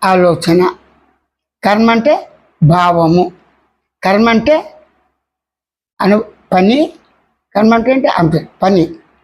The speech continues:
పని చేసేవాడు, పని చేయుట, పని వల్ల అంటే కర్మ వల్ల వచ్చే ఫలితాన్ని అనుభవించడం. ఆ కర్మ, పని, కర్త, ఈ మూడింటిని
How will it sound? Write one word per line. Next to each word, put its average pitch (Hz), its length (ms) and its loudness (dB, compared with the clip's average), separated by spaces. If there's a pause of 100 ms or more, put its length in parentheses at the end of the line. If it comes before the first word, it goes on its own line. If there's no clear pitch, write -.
(300)
పని 220 220 2
చేసేవాడు, 226 680 0 (380)
పని 202 160 2 (120)
చేయుట, 233 420 0 (1120)
పని 247 360 2
వల్ల 226 360 0 (260)
అంటే 247 140 0
కర్మ 208 320 0
వల్ల 214 200 2
వచ్చే 214 260 -4 (1160)
ఫలితాన్ని 240 540 0 (320)
అనుభవించడం. 151 600 -2 (1160)
ఆ 214 60 -2
కర్మ, 233 480 0 (320)
పని, 247 440 2 (920)
కర్త, - 240 -2 (280)
ఈ 226 80 4
మూడింటిని 262 1120 2